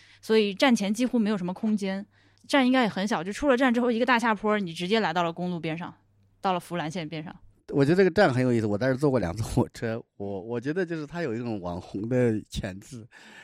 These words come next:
Speaker 2: 就你如果去，你如果搭它车的话，你从上面往下走，是好像是翻过了个铁路还是怎么着，从下面过去，然后才能上站，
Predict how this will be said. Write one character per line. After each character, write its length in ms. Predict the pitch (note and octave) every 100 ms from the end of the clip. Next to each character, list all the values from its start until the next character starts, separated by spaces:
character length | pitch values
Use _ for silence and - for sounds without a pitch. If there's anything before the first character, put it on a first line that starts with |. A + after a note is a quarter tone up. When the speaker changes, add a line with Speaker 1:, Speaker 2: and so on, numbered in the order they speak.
| -
Speaker 2:
就 120 | -
你 120 | F#3+ C3
如 160 | C#3
果 100 | F3+
去， 100 | D3+ C3+ - -
你 80 | A#2+
如 120 | A#2+
果 120 | D3 D3+
搭 200 | - D3+
它 80 | D3
车 160 | C#3+
的 80 | C#3
话， 80 | A#2
你 100 | F#2
从 120 | A2+
上 180 | A2 C#3+
面 80 | A2
往 120 | F2+
下 180 | C3 A#2+
走， 300 | - E2 G2+ _ _ _ _
是 240 | - E3+
好 200 | C3 A#2+
像 180 | A2 D3+
是 480 | F3+ D#3+ B2 A2 A2 - -
翻 260 | G3 G3+
过 140 | A3 E3+
了 80 |
个 80 | A2+
铁 240 | G#2+ - F#2
路 220 | B2+ E3+
还 100 | A2
是 80 | G2
怎 100 | E2+
么 80 |
着， 140 | E2+ F2
从 180 | - A2+
下 220 | E3 D3
面 140 | G2+
过 200 | F2 A#2+
去， 200 | G2+ -
然 140 | F#2 -
后 120 | A#2
才 220 | - G2
能 180 | A2+ A2+
上 240 | A#2+ G2+
站， 180 | A#2 G2